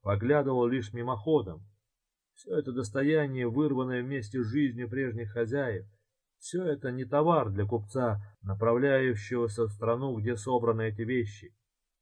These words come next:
Волчьими оглотками не насытишься.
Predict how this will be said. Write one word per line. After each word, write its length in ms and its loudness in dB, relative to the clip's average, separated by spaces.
Волчьими 540 4
оглотками 920 4
не 180 -4
насытишься. 840 -6